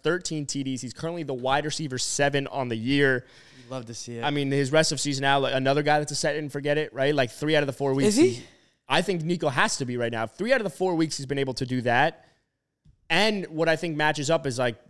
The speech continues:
Speaker 1: the way the Texans are playing, the way C J Stroud is playing, like, you wanna give, when a guy's playing super well and it's contributing to wins, how do you not feed it,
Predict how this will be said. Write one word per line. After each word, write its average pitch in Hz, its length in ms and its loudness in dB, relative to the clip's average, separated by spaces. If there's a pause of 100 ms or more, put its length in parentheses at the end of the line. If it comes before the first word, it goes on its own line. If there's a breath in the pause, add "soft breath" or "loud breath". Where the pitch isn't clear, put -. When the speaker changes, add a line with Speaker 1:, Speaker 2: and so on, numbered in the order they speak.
(300)
Speaker 1:
the 123 80 -10
way 160 120 4
the 147 80 -2
Texans 131 360 -4
are 120 40 -4
playing, 127 260 -6
the 120 40 -8
way 120 80 -4
C 120 140 -8
J 107 120 -10
Stroud 117 240 -4
is 107 80 -12
playing, 117 440 -8 (200)
like, 107 240 -18 (240)
you 123 120 -8
wanna 143 260 2
give, 131 240 -2 (340 loud breath)
when 180 120 0
a 202 40 2
guy's 262 300 6
playing 180 340 2
super 165 420 -2
well 147 400 4
and 143 100 0
it's 127 80 -6
contributing 147 460 -2
to 127 120 -2
wins, 147 480 0 (320)
how 175 180 0
do 190 80 0
you 180 80 -4
not 147 240 0
feed 135 160 -6
it, - 100 -14